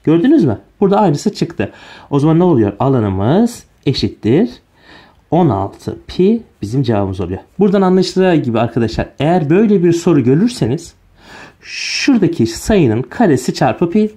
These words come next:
cevabımızdır. Hiç öyle uzun uzun kasmaya gerek yok. Tamam mıdır? Unutmayın kalıp böyleyse. Geldik buraya. Şimdi gördüğünüz gibi merkezimiz B olan bir tane çeyrek daire çizilmiş. Bir tane dik üçgen verilmiş. Taralarını soruyor.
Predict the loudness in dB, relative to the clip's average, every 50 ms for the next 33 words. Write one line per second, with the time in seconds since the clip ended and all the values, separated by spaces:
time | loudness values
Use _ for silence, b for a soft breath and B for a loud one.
0 | -10 -4 -2 0 0 0 0 -2 -4 -6 -12 -10 -10 -8 -4 -4 -4 0 0 -2
1 | -2 -2 -8 _ _ 0 2 4 4 4 2 0 -2 -4 -4 -2 -2 -2 -2 -4
2 | -8 -6 -4 0 0 2 0 0 -2 -6 -8 -8 -8 _ _ _ _ _ -6 -2
3 | -2 0 0 -2 -4 -6 -12 -18 _ _ _ _ _ _ _ -2 0 0 0 0
4 | 0 -2 -2 -4 -4 -4 -4 -2 -2 -4 -4 -4 -4 -4 -4 -6 -10 -10 -14 -18
5 | -18 _ _ _ _ _ _ _ _ B B B B B B B B B B B
6 | -4 -2 0 0 0 -2 -2 0 -2 0 0 -2 -6 -10 _ _ _ _ _ _
7 | B B B B B B B _ _ _ _ _ _ _ _ _ _ _ _ -20
8 | -20 -20 -20 _ _ -16 -8 -2 0 0 0 2 2 2 2 2 0 0 0 2
9 | 2 4 4 2 2 2 2 0 2 2 2 2 2 0 0 0 0 0 0 0
10 | 0 0 2 2 2 2 2 2 0 0 0 0 0 0 -2 0 -2 -2 0 0
11 | -2 0 0 0 0 2 0 0 -2 -4 -12 _ b b b b b b b -4
12 | -2 -2 0 -2 -2 0 -2 -2 0 0 -2 0 0 0 0 -2 -4 -14 -10 -8
13 | -8 -8 -6 -6 -6 -4 -4 -2 -4 -4 -4 -8 -14 _ -18 -18 -18 -16 -10 -6
14 | -4 -2 0 0 0 0 0 -2 -4 -6 -8 -14 -16 -10 -6 -4 -4 -4 -4 -4
15 | -6 -8 -10 -10 -8 -4 -4 -4 -4 -4